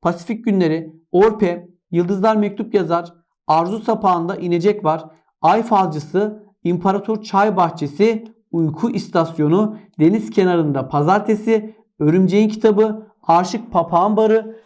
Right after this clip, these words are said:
Ay Işığı Sofrası, Aşkı Giyinen Adam ve Sis Kelebekleri adlı eserleri var.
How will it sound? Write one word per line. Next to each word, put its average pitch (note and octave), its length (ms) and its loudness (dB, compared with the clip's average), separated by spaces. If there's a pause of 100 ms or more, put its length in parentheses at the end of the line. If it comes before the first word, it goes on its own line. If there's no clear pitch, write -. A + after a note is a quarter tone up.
(160)
Ay A3 180 2
Işığı A3 240 -2
Sofrası, G3 800 -4 (220)
Aşkı G3+ 380 0
Giyinen G#3+ 360 0
Adam G#3 320 0
ve A#3 300 -2 (240)
Sis - 500 -4
Kelebekleri D3+ 600 -4
adlı F#3 680 0 (120)
eserleri D#3+ 520 0
var. G3+ 300 0